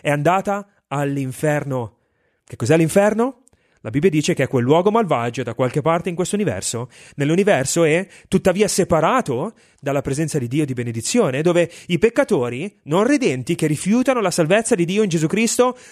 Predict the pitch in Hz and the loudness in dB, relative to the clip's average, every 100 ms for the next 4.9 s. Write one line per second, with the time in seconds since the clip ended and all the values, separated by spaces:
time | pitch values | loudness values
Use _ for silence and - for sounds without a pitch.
0 | - - 143 196 214 220 214 160 135 - | -20 -2 2 2 2 -2 0 -2 -2 2
1 | 226 277 269 285 285 - - 175 - 180 | 2 4 0 0 -4 -16 -4 -4 -2 -2
2 | 175 175 226 190 135 170 180 220 240 247 | 0 2 2 2 2 4 4 4 2 0
3 | 180 - 180 170 208 226 233 226 220 _ | -2 0 0 2 0 2 0 -2 -4 _
4 | _ _ _ - 190 160 107 - | _ _ _ 4 4 4 -2 -6